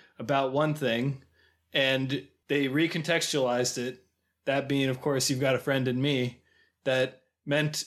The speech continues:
the, the lyrics of "You Got a Friend in Me" meant a very different thing by Toy Story three than they did in the first five minutes of Toy Story one. So sure, that's fine,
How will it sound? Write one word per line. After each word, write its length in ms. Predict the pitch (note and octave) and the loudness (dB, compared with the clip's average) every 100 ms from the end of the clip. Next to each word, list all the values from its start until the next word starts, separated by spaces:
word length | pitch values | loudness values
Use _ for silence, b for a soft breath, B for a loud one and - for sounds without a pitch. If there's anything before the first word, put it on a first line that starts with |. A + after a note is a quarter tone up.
| - - | -12 -4
the, 140 | E3 | -4
the 180 | C#3+ E3 | 0 0
lyrics 760 | D3+ E3 D#3+ D#3 - - - - | 2 4 2 2 0 0 0 -4
of 160 | C#3 | -2
"You 120 | C#3 | -2
Got 200 | D3 D3+ | 2 2
a 20 | C#3 | 2
Friend 260 | D3+ D3+ | 0 0
in 80 | C#3 | 2
Me" 200 | C#3+ C#3 | 2 2
meant 200 | C3 C3+ | 0 0
a 40 | |
very 240 | C3 D3+ D#3 | 0 0 2
different 340 | D3 D3 B2+ | -2 -2 -4
thing 420 | D3 C#3 B2+ B2+ - b | -2 0 0 -2 -8 b
by 240 | E3 D3 C3+ | -4 0 0
Toy 220 | C3 D3 | 0 0
Story 300 | C#3 D#3 C3+ | 2 2 0
three 300 | B2+ D#3 D3 | 0 0 0
than 200 | A#2 A#2+ | 0 2
they 120 | B2 | 2
did 280 | A#2 C3 C3 | 2 0 0
in 80 | B2 | 0
the 80 | B2 | -2
first 280 | C3+ C3 - | 0 0 0
five 240 | C3 B2+ | -2 0
minutes 280 | C3+ A#2+ A2 | -2 -4 -6
of 80 | A2+ | -4
Toy 180 | B2+ | -2
Story 320 | B2 - C3 B2+ | 0 0 2 2
one. 300 | D3 G#2 F#2+ b b b | 2 0 -6 b b b
So 180 | F3 | -2
sure, 320 | E3 - C#4+ C3 | 0 2 2 0
that's 180 | D3 | -4
fine, 400 | - B2+ A#2 C3 | -2 0 0 0